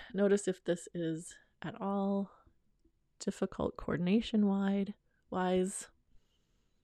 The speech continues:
And then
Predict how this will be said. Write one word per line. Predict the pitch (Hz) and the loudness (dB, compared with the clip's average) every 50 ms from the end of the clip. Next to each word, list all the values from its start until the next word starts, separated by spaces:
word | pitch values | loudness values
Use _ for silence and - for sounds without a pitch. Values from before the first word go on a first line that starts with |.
| _ _ _ _ _ _ _ - 247 - - - _ _ _ _ _ _ _ _ _ _ _ _ _ _ _ _ _ _ _ _ _ _ _ _ _ - - _ _ _ _ | _ _ _ _ _ _ _ -20 -20 -20 -20 -20 _ _ _ _ _ _ _ _ _ _ _ _ _ _ _ _ _ _ _ _ _ _ _ _ _ -20 -20 _ _ _ _
And | 240 240 233 226 190 | -4 -2 0 0 0
then | 170 170 156 147 156 170 175 | 2 0 0 0 0 0 -2